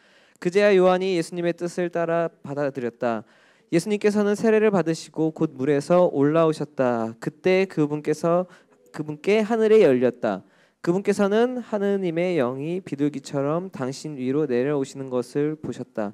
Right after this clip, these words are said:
그리고 하늘에서 이렇게 말하는 소리가 들려왔다. "이는 내가 사랑하는 아들, 내 마음에 드는 아들이다." 자, 그렇다면은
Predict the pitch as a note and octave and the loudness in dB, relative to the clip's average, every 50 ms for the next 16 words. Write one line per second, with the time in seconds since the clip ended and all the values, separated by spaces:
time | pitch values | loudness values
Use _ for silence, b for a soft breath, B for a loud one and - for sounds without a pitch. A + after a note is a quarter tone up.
0 | b b b b b b b - E3 E3 F3+ F#3 F#3+ G3+ G#3 G#3+ G#3+ G3+ G3+ G3+ | b b b b b b b -2 0 2 2 4 2 2 2 2 2 2 2 2
1 | G#3+ G3 D#3+ E3 F3+ F#3 - G3+ F3 D#3+ D#3 E3 E3+ F3 - F#3 E3 E3 E3+ E3+ | 2 2 2 2 2 0 0 2 2 4 4 4 2 0 -2 -2 0 0 0 0
2 | - D#3+ D3+ D3+ D#3 C#3+ B2 A2 - - A#2+ A2+ A2 G#2 G#2 b b b b b | 0 0 0 2 2 2 0 0 -2 -2 -2 -2 -2 -4 -6 b b b b b
3 | _ - D3+ D#3 E3 F3 E3 D3 C#3 C3+ C#3+ D3 - E3+ E3+ E3 D#3+ D#3 D#3 D3 | _ -4 0 0 0 0 0 -2 -2 -2 -2 -4 -4 -4 -2 -2 -2 -2 -4 -4
4 | C#3+ C3+ B2+ B2 C3+ D3+ E3+ F#3 G3+ G#3 E3 B2+ C3+ D3 D#3 D3 B2 A#2 A#2+ B2+ | -4 -4 -4 -2 -2 0 0 0 -2 -2 -2 -2 0 0 0 0 0 0 0 0
5 | C3 C3+ C#3+ D3+ D3 - B2+ B2+ D3 E3+ E3+ - - B2 B2 C3+ D3 C#3 C3+ B2+ | 0 0 -2 -2 -4 -6 -6 -6 -4 -6 -6 -8 -10 -8 -6 -4 -4 -4 -2 -2
6 | - B2+ B2+ B2+ B2 B2 B2 B2 B2 A#2+ A#2+ A#2 A#2 A2 - _ _ _ _ _ | -2 0 0 0 -2 -2 -2 -2 -4 -4 -4 -6 -6 -10 -12 _ _ _ _ _
7 | _ _ _ _ _ _ _ _ _ _ _ - B B B B B B B B | _ _ _ _ _ _ _ _ _ _ _ -20 B B B B B B B B
8 | B B B B B B B B B B B B _ - - D3+ D#3 - D#3 C#3+ | B B B B B B B B B B B B _ -10 -8 -8 -6 -4 -6 -6
9 | B2+ A#2 B2 D3 D3 B2 A2 G#2+ | -6 -4 -4 -4 -4 -6 -8 -12